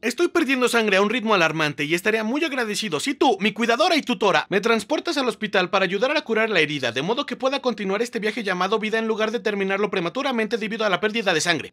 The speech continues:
Nah, es broma, lo que en realidad dije fue... En otra ocasión, mis hermanos y yo jugábamos con papá.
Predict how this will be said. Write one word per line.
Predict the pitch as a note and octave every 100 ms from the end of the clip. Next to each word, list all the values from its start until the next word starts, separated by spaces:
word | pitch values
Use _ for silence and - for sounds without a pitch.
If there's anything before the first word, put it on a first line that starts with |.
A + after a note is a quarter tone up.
| -
Nah, | C#4+ C4 C4 C#4
es |
broma, | A3+ A3 F3+ C#3
lo | D3
que | F3+
en | F3+
realidad | F3 A3+ B3+ A#3
dije | A#3+ A3+
fue... | G#3+ F#3+ - _ - D#5 - G#4 G#4 G#4+ - - E4+ F4 F#4+ F#4+ F4+ E4+ - - - - -
En | F3 A3
otra | D4 D#4+
ocasión, | C#4 F#3 F#3+ F#3+
mis | G3
hermanos | F#3 B3 C#4 -
y |
yo | F3+ F#3
jugábamos | G3 F#3 F#3 F3+ D#3
con | C3
papá. | B2+ B2 A2